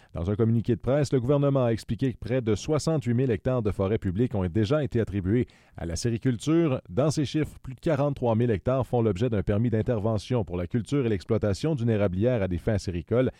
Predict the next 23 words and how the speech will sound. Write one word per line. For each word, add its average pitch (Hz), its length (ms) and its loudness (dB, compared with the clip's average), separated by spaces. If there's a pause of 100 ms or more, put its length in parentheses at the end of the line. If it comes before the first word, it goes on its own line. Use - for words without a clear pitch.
(300)
Et 92 60 -2
près 170 160 2
de 147 40 -2
vingt-cinq 170 300 2
mille 175 140 2
hectares 165 320 2
sont 143 160 0
identifiés 160 600 -2
en 113 120 -2
potentiel 165 500 0
acé-, 123 280 -2 (200)
acéricole 120 560 0
à 107 60 0
prioriser, 131 580 0 (420)
et, 185 300 0
euh, 127 140 2
ce - 140 -4
qui 127 180 -2
inclut 117 340 0 (300)
les 87 220 0
attestations 139 680 0
de 110 180 -2
réservation. 110 640 2